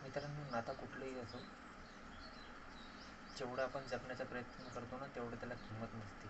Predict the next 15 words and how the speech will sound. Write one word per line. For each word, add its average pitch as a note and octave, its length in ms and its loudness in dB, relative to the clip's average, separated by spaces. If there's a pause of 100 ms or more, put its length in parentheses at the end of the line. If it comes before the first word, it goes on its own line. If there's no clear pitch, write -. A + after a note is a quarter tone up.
कितीही C3+ 220 0
तुम्ही C#3 280 0
त्याला B2+ 160 4
जिव्हाळा A2+ 380 4
लावा, A2+ 220 4
काहीही A2+ 300 0
लावा, G#2+ 300 0 (1160)
<clears throat> - 1040 8
जर C3+ 120 6
दोन्हीकडनं B2 560 0
जर B2 240 2
त्या B2+ 100 4
नात्याला A2+ 400 2
जर A#2 200 2 (1500)
जपण्याची B2 580 0